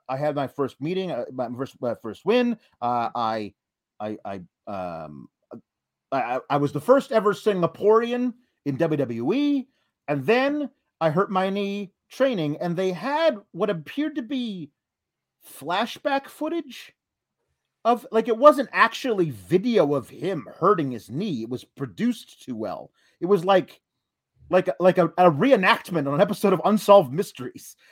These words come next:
Like, it wasn't actual footage of it. But the weird thing was, I thought I saw Oney Lorcan helping him from the ring, and he's no longer with the company and hasn't been for a long time. So I was like, maybe they did record it. Like, they just happened to be recording it for a vignette when he hurt his,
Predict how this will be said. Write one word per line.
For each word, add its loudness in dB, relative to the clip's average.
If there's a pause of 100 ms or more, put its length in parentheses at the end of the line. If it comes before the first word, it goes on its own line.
(100)
Like, 0
it 0
wasn't 8
actual 0
footage -2
of 2
it. -8 (260)
But 4
the 4
weird 0
thing -4
was, 0
I 2
thought 2
I 2
saw 2
Oney 2
Lorcan 2 (260)
helping 2
him -2
from 0
the -2
ring, -6 (240)
and -6
he's 0
no 4
longer 2
with -2
the -18
company -4
and -8
hasn't -2
been 0
for -4
a 0
long 0
time. -4 (240)
So 2
I 8
was 0
like, 0
maybe 6
they -2
did 0
record -2
it. -6 (140)
Like, -4
they -2
just -4
happened 0
to -4
be -2
recording 2
it -4
for 4
a 8
vignette 0 (280)
when 0
he -8
hurt 0
his, -4